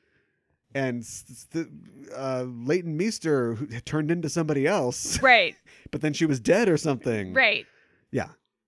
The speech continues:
Speaker 1: And Martin Starr was also somebody else
Speaker 2: <laughs>
Speaker 1: and was the bad guy. Spoiler alert for that
Speaker 2: Yes.
Speaker 1: shitty, um, Veronica Mars movie.
Speaker 2: I've,
Speaker 1: Well,
Speaker 2: um,
Speaker 1: anyway, off to my job at the F B I.
Speaker 2: Right.
Speaker 1: Yeah.
Speaker 2: Yeah.
Speaker 1: That's all you can do.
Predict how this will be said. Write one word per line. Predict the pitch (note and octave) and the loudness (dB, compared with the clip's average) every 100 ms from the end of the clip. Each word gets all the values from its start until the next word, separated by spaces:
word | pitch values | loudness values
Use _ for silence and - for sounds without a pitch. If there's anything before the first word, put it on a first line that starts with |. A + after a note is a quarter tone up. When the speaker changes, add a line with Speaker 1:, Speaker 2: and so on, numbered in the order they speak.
| _ - | _ -6
Speaker 1:
And | C3 | -2
Martin | E3+ F#3+ | -2 -2
Starr | C#3 F3 G3 G3 D#3 | -4 0 2 2 2
was | C#3 | 2
also | C#3+ A3+ A3+ D#3 | 4 2 2 -2
somebody | - B2+ A#2 G#2 | 0 -2 0 0
else | F#2+ F2+ E2+ - F4+ F#4+ F#4+ F#4 | -2 -4 -6 -10 -10 -8 -10 -12
Speaker 2:
<laughs> | - - | -10 -6
Speaker 1:
and | C3+ C#3 | -2 0
was | D3 B2+ | 0 -2
the | |
bad | C3 D#3+ F#3+ | -2 -2 -2
guy. | C#3 A2+ F#2+ F2 | -2 -2 -2 -6
Spoiler | - C3 A2 G#2 F#2+ | -6 -4 -2 -2 -2
alert | F#2+ E2+ - | -4 -6 -6
for | G#2 | -6
that | F#2 - | -6 -8
Speaker 2:
Yes. | |
Speaker 1:
shitty, | G#2+ F2+ E2+ D2+ - _ _ - | -8 -6 -6 -10 -16 _ _ -18
um, | F2 E2 E2+ F#2 | -14 -14 -16 -14
Veronica | F#2+ E2+ F2 | -12 -10 -12
Mars | E2+ F#2 | -14 -14
movie. | D2 - | -16 -6
Speaker 2:
I've, | A#3+ D4 G4+ - | -2 -2 -4 -8
Speaker 1:
Well, | - C4 | -2 4
Speaker 2:
um, | |
Speaker 1:
anyway, | G#3+ C4 D#3+ E3 - | 6 6 6 4 2
off | B2+ C#3 | -4 -2
to | D#3 | -2
my | E3 | 0
job | F3 F#3 | 0 0
at | F#3+ | 0
the | G3 | 0
F | G3 | 0
B | G#3 A3 | -2 -2
I. | A3+ C#3+ D#3+ | -2 -2 -2
Speaker 2:
Right. | E3+ C4 G3+ D#4 - - | 6 6 6 2 -6 -6
Speaker 1:
Yeah. | A#2+ D#2+ - _ - | -4 -4 -10 _ -10
Speaker 2:
Yeah. | - - _ | -10 -10 _
Speaker 1:
That's | E3+ F3 | -6 2
all | E3+ | 2
you | C#3 | 2
can | A#2 | 0
do. | C#3+ B2 D2 | -2 -2 -4